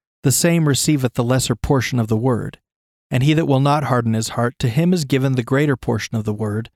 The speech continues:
until it is given unto him to know the mysteries of God, until he know them in full. And they that will harden their hearts, to them is given the lesser portion of the word, until they know nothing concerning his mysteries. And then they are taken captive by the devil,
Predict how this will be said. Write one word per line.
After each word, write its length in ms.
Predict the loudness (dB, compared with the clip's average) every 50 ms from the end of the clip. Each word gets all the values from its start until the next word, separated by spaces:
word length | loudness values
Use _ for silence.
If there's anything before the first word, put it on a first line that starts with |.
| _ _ _ -4
until 320 | -2 0 2 2 2 2
it 80 | 2 2
is 140 | 0 0 0
given 260 | 0 0 0 0 0
unto 280 | 0 0 0 0 0
him 220 | 0 0 0 0 0
to 120 | 0 0
know 180 | 2 2 2 2
the 120 | 2 2
mysteries 460 | 2 0 0 -2 0 0 -2 0 0
of 120 | -2 -2 0
God, 440 | 0 0 2 0 0 -2 -6 -8 -12 _ _ _
until 320 | -2 -2 0 2 2 2 2
he 120 | 2 2
know 220 | 2 2 2 2
them 160 | 2 2 0 0
in 120 | 0 -2
full. 460 | -2 -2 -2 0 0 -2 -4 -10 -14 _ _ _ _ _ _ _ _ _ _
And 160 | -2 0 2
they 160 | 2 2 2 2
that 180 | 0 0 0
will 140 | 0 0 0
harden 340 | 2 2 2 2 2 0 0
their 160 | 0 0 0
hearts, 440 | 0 0 0 0 0 -2 -4 -6 -2
to 120 | -2 0 0
them 240 | 2 2 2 2
is 140 | 0 0 0
given 260 | 0 0 0 2 2
the 100 | 2 2
lesser 360 | 2 2 2 2 2 0 0 -2
portion 420 | 0 0 0 0 0 -2 -2 -2
of 100 | -2 0
the 100 | -2 -2
word, 320 | 0 0 0 0 0 0
until 280 | 0 -2 0 0 0 0
they 140 | 2 2 2
know 180 | 2 2 2
nothing 480 | 2 2 2 0 0 -2 -2 -2 -2 -2
concerning 500 | -2 -4 -4 -2 -2 0 0 0 0 0
his 200 | 0 0 0 0
mysteries. 580 | -2 -2 -2 -2 -6 -8 -10 -8 -10 -12 -12 -14 _ _ _ _ _ _ _ _
And 200 | -2 0 2 2
then 200 | 2 2 2 2
they 140 | 2 2 2
are 80 | 0
taken 400 | 0 0 -2 -2 -2 -2 -4 -4
captive 460 | -2 -2 -2 -2 -2 -2 -4 -4 -2 -2
by 140 | -2 0
the 100 | 0 -2
devil, 420 | -2 0 0 0 0 0 -2 -2